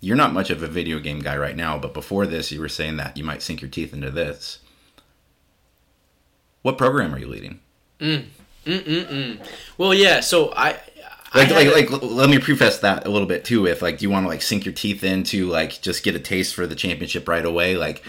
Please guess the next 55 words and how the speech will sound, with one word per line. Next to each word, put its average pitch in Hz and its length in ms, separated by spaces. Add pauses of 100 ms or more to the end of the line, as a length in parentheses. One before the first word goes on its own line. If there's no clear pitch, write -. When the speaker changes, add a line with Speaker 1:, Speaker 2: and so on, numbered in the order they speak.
Speaker 2:
Right. 110 260
Speaker 1:
like, 92 160
take 98 240
on, 90 260
Speaker 2:
Right. 82 180
Speaker 1:
like, 80 80
a, 76 480
like, 78 240
a, 73 300 (100)
a 104 80
Georgia 90 680
and 90 120
just, 85 160
like, 76 200
get 95 140
a - 40
feel 101 280
for 98 140
what 92 160
it's 85 120
like 87 160
to 98 80
be 98 140
a 107 100
big 92 200
Speaker 2:
<laughs> - 0
Speaker 1:
dog? 143 320 (260)
Or 110 160
do 98 100
you 107 80
wanna, 113 320
like, 101 460 (200)
you 101 120
know, 104 80
be 104 140
an 107 80
underdog 76 480
and, 73 200
and 76 220
kind 82 160
of, 71 240
uh, 78 140
delay 87 420
some 90 200
of 78 100
that 69 180
gratification 78 680
that 69 120
you 67 80
might 67 220
get 69 220
from 69 260
the 67 100
virtual 69 320
world? - 340